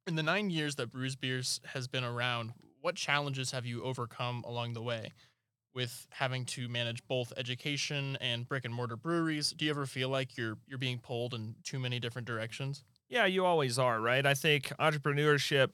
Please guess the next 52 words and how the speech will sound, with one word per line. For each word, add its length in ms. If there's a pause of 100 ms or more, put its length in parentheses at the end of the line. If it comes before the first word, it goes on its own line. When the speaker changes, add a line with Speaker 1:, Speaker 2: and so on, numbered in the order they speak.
(100)
Speaker 2:
<sighs> 160
the, 540
the, 180
the 140
baseline 600
of 100
it 100
is 100
passion, 540
right? 360
I, 180
if, 380
if 160
you 100
don't 140
have 200
passion, 420
don't 220
get 160
into 260
it, 140
'cause 200
it's 140
gonna, 380 (240)
it's 100
gonna 200
consume 440
you, 140
especially 460
those 180
first 280
few 120
years. 320
So, 380 (260)
you 100
know, 80
I, 220
I 220
urge 280
you 80
to 80
make 300
sure 340
it's 140
something 400
you 100
really 260
love 380
and 80
enjoy 380
doing. 480
I, 160